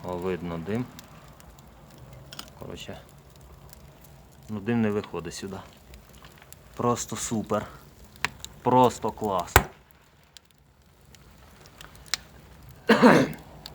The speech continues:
Так що такий результат. Перша моя грубка. Я думаю, це початок. Там буду, буду навчатися. Дальше вже навіть є клієнти,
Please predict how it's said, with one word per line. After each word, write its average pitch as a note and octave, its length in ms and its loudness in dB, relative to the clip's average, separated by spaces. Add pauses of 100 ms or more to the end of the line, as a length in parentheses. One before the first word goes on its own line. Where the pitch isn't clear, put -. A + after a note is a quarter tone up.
(640)
Так C3+ 180 4
що D3 100 2
такий - 220 2
результат. G#2 560 4
Перша A#2 300 4
моя G#2+ 280 4
грубка. B2+ 380 -2 (960)
Я A#2+ 140 6
думаю, A2 340 4
це G2+ 160 -2
початок. C3 680 0 (480)
Там A#2 200 0
буду, A2 280 0 (100)
буду A2+ 260 -4
навчатися. G#2+ 680 -4 (960)
Дальше A2+ 680 0 (1300)
вже G#2+ 340 2
навіть A2+ 320 6 (420)
є G#2+ 300 0 (140)
клієнти, F#2 640 -2